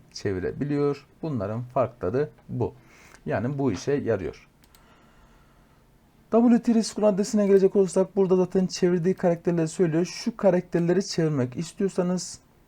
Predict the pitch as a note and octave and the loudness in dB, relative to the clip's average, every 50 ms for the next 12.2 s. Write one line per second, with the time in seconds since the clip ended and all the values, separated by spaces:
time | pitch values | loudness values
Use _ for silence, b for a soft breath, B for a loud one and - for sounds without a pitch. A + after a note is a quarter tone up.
0 | _ _ _ _ _ _ _ _ _ _ _ _ _ _ _ - - A2 A#2+ B2 | _ _ _ _ _ _ _ _ _ _ _ _ _ _ _ -14 -8 -6 -4 -2
1 | B2+ B2 - - - _ _ - - A2 A#2 A#2 A#2 A#2 A2+ A2+ A2 - - _ | -4 -4 -8 -14 -20 _ _ -14 -8 -6 -6 -4 -4 -4 -4 -6 -6 -8 -10 _
2 | _ _ _ _ _ _ _ _ _ _ _ _ _ _ _ _ _ _ _ _ | _ _ _ _ _ _ _ _ _ _ _ _ _ _ _ _ _ _ _ _
3 | - D#3+ F3+ F#3 E3+ - F#3+ F#3 E3+ D3 C3 B2 B2 - - - F3 E3+ E3 D#3 | -2 -2 -2 -2 0 2 2 4 4 2 2 0 -4 -8 -8 -4 -2 -2 -2 0
4 | - E3 D#3+ D3+ C3 C3 - - - A2 A2 G#2+ G2+ G2+ G2 F2 G2+ - - - | 0 0 0 0 -2 -4 -6 -10 -8 -6 -4 -4 -4 -4 -6 -8 -10 -12 -6 -2
5 | B2+ B2 A2+ G#2 F#2+ E2+ E2+ F2+ A#2 C3 D3+ D3+ D#3 D#3 - - - D#3+ D3 C3 | -2 -2 -2 -2 -4 -6 -8 -8 -6 -4 -4 -4 -4 -6 -6 -4 -4 -4 -2 -2
6 | A#2 G#2 F#2+ F#2 F#2+ A2+ B2 C3 C3 B2 A#2 A#2 C3 D3+ D3+ B B B B B | -2 -4 -4 -6 -6 -4 -4 -2 -2 0 0 0 0 0 -2 B B B B B
7 | B B _ - - A2 G#2+ G#2 G#2+ A#2 C3 D3 C#3+ B2 C3+ C3 C3 C3 C3 D#3 | B B _ -8 -4 -4 -2 -2 -2 -2 -2 -2 -2 -4 -4 -4 -4 0 2 2
8 | C#3 B2+ B2+ C3 A#2+ G#2 G2 A2 B2+ D3 D3+ D3+ - - D3+ D3+ - - C3+ A#2+ | 2 2 0 0 0 -2 -2 0 0 0 0 0 0 -2 -4 -4 -2 -2 -2 -2
9 | A#2 A2 G#2+ - - B2+ A#2+ B2+ B2+ C3+ C#3+ C3+ A#2+ A2+ A2+ B2 C3+ C3 - D3 | 0 -2 -6 -8 -12 -12 -8 -6 -6 -6 -6 -6 -6 -4 -4 -4 -4 -4 -6 -6
10 | D3+ D#3+ E3 E3 E3 D#3+ D#3 E3 D#3 D#3+ D#3 - - E3 E3 D#3+ B B B B | -4 -4 -4 -4 -4 -4 -4 -4 -4 -4 -6 -6 -6 -4 -4 -4 B B B B
11 | B B B B _ - - F#3+ F#3 D#3 C3+ A#2 A#2+ - - - G2+ F#2+ G2 B2 | B B B B _ 0 0 2 2 2 -2 -4 -4 -6 -10 -10 -8 -6 -4 -4
12 | C#3 D3 D#3+ | -4 -4 -6